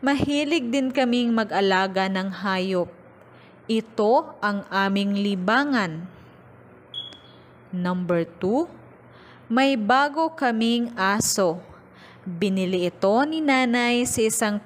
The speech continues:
pet shop doon sa mall.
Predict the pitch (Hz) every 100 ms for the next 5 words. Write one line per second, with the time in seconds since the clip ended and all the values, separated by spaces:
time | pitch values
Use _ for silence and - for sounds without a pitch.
0 | - 214 214 - - 202 233 - - -
1 | 180 185 170 190 185 196 202 - 196 175
2 | 185 185 151 156 170